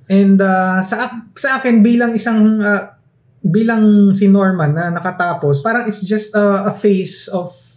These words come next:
my journey. Kumbaga, bahagi yun ng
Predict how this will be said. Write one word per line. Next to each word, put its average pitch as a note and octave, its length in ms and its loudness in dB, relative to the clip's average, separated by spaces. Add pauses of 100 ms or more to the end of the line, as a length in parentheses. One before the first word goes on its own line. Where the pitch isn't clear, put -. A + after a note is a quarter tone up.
(360)
my F3 340 -4
journey. D#3+ 540 0
Kumbaga, E3+ 480 -2
bahagi F#3+ 580 0
yun G3 140 4
ng F3+ 100 -4